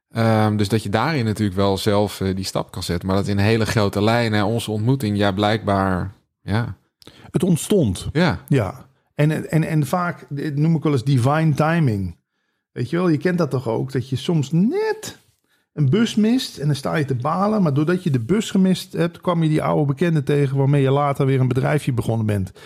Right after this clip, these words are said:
Speaker 1: Ja.
Speaker 2: Van, van dat soort toevalligheden hangt het leven wel samen, hè? Ik, dan ben ik een doos aan het opruimen, dan kom ik een oud visitekaartje tegen. Denk, ah, voeg dat nummer nog een keer toe, kijk of dat het nog een nummer van diegene is op WhatsApp. En dan zie je die foto. Ja hoor, dat is diegene
Speaker 1: Ah, ja.
Speaker 2: nog.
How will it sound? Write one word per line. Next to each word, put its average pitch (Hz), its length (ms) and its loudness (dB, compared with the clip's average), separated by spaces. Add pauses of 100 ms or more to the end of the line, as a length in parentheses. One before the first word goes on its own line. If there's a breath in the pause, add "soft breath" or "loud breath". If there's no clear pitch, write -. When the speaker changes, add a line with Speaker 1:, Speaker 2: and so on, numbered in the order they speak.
Speaker 1:
Ja. 104 220 0 (120)
Speaker 2:
Van, 156 260 0
van 151 180 0
dat 196 200 0
soort 151 180 0
toevalligheden 143 1080 2 (420 loud breath)
hangt 160 260 0
het 139 120 0
leven 147 340 4
wel 170 220 2
samen, 143 540 0
hè? 107 120 0 (1400 loud breath)
Ik, 131 160 -4
dan 113 400 0
ben 123 100 0
ik 113 80 0
een 107 140 4
doos 127 260 2
aan 135 60 2
het 127 100 2
opruimen, 113 320 0
dan 113 80 0
kom 143 140 0
ik 123 80 0
een 120 80 0
oud 110 180 -2
visitekaartje 117 640 0
tegen. 110 300 0
Denk, 135 140 2
ah, 190 120 2
voeg - 200 -4
dat 143 140 -2
nummer 135 180 2
nog 120 100 2
een 110 60 -6
keer 123 160 -2
toe, 147 160 0
kijk 123 260 -2
of - 80 -4
dat 123 120 -2
het 117 100 -2
nog 117 120 2
een 117 120 2
nummer 135 220 4
van 113 100 2
diegene 113 380 2
is 104 120 0
op 110 120 0
WhatsApp. 117 420 -2
En 107 80 0
dan 110 100 2
zie 120 120 2
je 131 60 2
die 113 100 0
foto. 160 320 0
Ja 208 220 2
hoor, 131 160 0
dat 156 100 -2
is 220 120 0
diegene - 260 0
Speaker 1:
Ah, 135 60 0
ja. 123 60 2
Speaker 2:
nog. 117 320 0